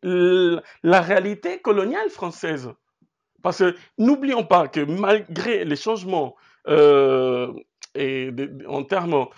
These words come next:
statutaires et tout, la France continue à avoir des colonies. La Guyane, c'est pratiquement plus grand que la France, un territoire qui n'a rien à voir. La,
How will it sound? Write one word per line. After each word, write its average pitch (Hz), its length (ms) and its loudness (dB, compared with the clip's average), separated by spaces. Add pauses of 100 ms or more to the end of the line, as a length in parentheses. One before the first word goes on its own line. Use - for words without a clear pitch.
(160)
statutaires 175 920 -4
et 151 80 -8
tout, 247 200 -8
la 151 120 -10
France 214 320 -4
continue 160 300 -10
à - 20 -6
avoir 156 160 -10
des 139 80 -14
colonies. 175 420 -10 (720)
La 151 120 -6
Guyane, 180 480 -2 (440)
c'est - 140 -12
pratiquement 175 320 -6
plus 175 200 -10
grand 165 160 -6
que 143 80 -12
la 143 80 -8
France, - 420 -16 (320)
un 131 80 -18
territoire 160 540 -6 (300)
qui 175 100 -8
n'a 170 100 -4
rien 180 240 -6
à 170 40 -6
voir. 196 140 -2
La, 175 160 -6